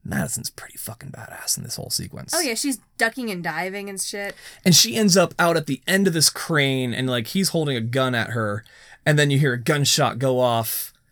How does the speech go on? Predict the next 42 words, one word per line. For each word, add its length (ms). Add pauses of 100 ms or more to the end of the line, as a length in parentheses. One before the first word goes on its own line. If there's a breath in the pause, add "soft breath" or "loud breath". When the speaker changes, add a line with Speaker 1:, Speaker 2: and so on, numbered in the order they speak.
(120)
Speaker 1:
Scott 460
falls 500
off 300
the 140
tower, 600
and 220
there's 300
Ethan 400
standing 400
there 160
with 100
a 80
gun, 400
like, 320
behind 460
him, 200
like, 240
Speaker 2:
Yeah. 140
Speaker 1:
shot 300
him 100
and 160
killed 260
him. 300
Speaker 2:
Yeah, 260
and 120
he's 80
Speaker 1:
And 100
Speaker 2:
just 160
like, 220 (320)
"Can 140
I 100 (120)
go 280
home?" 500
Speaker 1:
And 180
so 160
then 140
he, 180
like, 220
rushes 640
back 380
down 560 (280 soft breath)
and 140